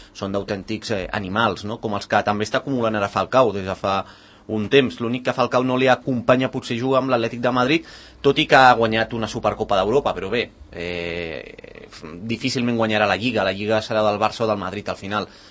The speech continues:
Mm, vaja, m'ha-, em costaria apostar per un altre equip a hores d'ara, però bé. Jo crec que estarà com-, estarà molt, molt disputada, molt disputada. Ara mateix està igua-, molt igualat. No vol dir que d'aquí dues setmanes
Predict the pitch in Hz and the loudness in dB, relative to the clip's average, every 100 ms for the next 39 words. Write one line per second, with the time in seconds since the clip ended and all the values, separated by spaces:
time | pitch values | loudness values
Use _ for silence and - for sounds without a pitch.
0 | - - - _ - 92 85 82 80 78 | -20 -20 -20 _ -20 -18 -16 -16 -16 -16
1 | 78 76 76 _ - 90 87 90 - 87 | -18 -20 -20 _ -12 -8 -6 -8 -10 -10
2 | 92 - - 107 113 - 101 117 - 120 | -10 -10 -10 -8 -6 -4 0 0 0 -4
3 | 117 117 113 117 107 - 123 - - - | -2 -2 -2 -4 -4 -4 -6 -8 -20 -20
4 | - - 101 101 101 101 107 95 - 90 | -16 -4 2 2 2 0 0 0 -4 -10
5 | 82 82 - _ _ 95 95 98 _ _ | -10 -14 -20 _ _ -10 -10 -12 _ _
6 | - - - _ - - 123 139 147 135 | -20 -20 -20 _ -20 -6 2 4 4 2
7 | - 117 110 104 - 117 120 120 117 110 | 2 2 0 -8 0 4 4 2 0 -2
8 | 113 110 110 95 90 87 82 87 98 98 | -2 -4 -6 -8 -8 -6 -6 -8 -8 -8
9 | - 90 87 90 123 160 151 180 160 147 | -8 -8 -4 2 6 6 4 0 -2 -4
10 | 123 107 101 123 120 107 98 95 - - | -4 -2 -2 0 -2 0 0 -2 -6 -20
11 | - 120 117 120 123 113 135 135 - 131 | -8 -2 0 0 0 0 0 -2 0 0
12 | 143 151 156 | 2 0 -2